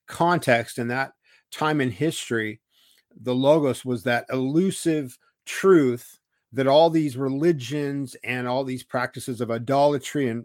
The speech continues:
and basically all this philosophy was trying to figure out, what is the ultimate truth? What is the logos? And Jesus is the one true ultimate truth.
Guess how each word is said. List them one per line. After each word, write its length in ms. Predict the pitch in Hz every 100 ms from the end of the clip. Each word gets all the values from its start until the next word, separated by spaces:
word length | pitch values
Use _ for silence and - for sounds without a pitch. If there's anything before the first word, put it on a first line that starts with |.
| -
and 320 | 110 127 127
basically 540 | 135 131 135 135 123 - - -
all 180 | 131 139
this 200 | 135 -
philosophy 720 | 123 123 135 147 - 139 120
was 160 | 120 -
trying 260 | 156 156
to 60 | 131
figure 280 | - 131 135
out, 140 | 110
what 140 | 151
is 100 | 151
the 160 | 123 127
ultimate 480 | 123 131 - 123 - _ _ _
truth? 220 | - 120
What 160 | 113 143
is 100 | 127
the 140 | 127
logos? 580 | 117 123 127 120 104 101
And 240 | - 120
Jesus 640 | 113 139 139 127 120 - - _
is 560 | 127 135 123 101 101 - _ _ -
the 220 | 107 123
one 560 | 120 123 127 123 120 - _ _
true 580 | - - 156 131 107 95 _ _ _ 117
ultimate 520 | 117 113 120 107 - _ _ _
truth. 600 | - - 143 95 - _